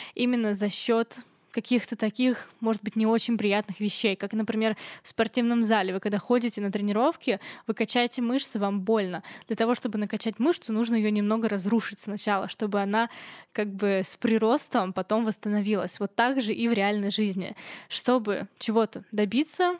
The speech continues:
иногда нужно делать что-то, что не нравится. Иногда нужно проходить через какие-то вещи, которые неприятны. Но всё это в совокупности даёт как раз вот этот скачок и рывок туда, к жизни вашей мечты. Я не говорю о том,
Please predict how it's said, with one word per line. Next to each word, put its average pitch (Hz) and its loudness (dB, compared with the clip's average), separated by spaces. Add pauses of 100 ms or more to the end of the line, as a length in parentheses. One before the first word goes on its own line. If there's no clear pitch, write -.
(140)
иногда 220 2 (280)
нужно 247 2
делать 214 2
что-то, - 0
что 240 -2
не 254 4
нравится. 196 0
Иногда 208 0
нужно 262 2
проходить 226 0
через 208 -2
какие-то 214 -8
вещи, 214 -2
которые 220 -2
неприятны. 233 -2
Но 233 4
всё - 2
это 277 4
в - -4
совокупности 254 0
даёт 220 2
как - -8
раз 220 2
вот 208 0
этот 202 0
скачок 262 -2
и 220 0
рывок 208 0 (400)
туда, 202 2 (180)
к 202 0
жизни 254 4
вашей 202 0
мечты. - -6
Я 262 4
не 330 2
говорю 294 6
о 233 2
том, 294 0